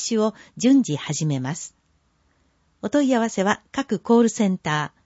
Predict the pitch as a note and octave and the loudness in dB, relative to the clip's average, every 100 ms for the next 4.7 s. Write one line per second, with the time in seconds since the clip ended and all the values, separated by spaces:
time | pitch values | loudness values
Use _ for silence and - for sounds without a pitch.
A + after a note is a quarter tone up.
0 | _ _ _ _ _ D4 C#4+ G#3+ F#3 B3+ | _ _ _ _ _ -2 0 0 0 2
1 | B3 A3+ A#3+ A#3+ E3 D#3 D3 D3+ D3 D3 | 2 4 4 2 -4 -4 -4 -6 -8 -6
2 | D3+ E3 - _ _ _ _ _ _ _ | -6 -8 -16 _ _ _ _ _ _ _
3 | _ - - B3+ D4 D#4 A#3+ C4 C#4 C4 | _ -6 0 0 0 -2 -2 0 2 2
4 | B3 A3+ A3+ - F3+ F3+ - | 4 2 2 -6 -6 -4 -6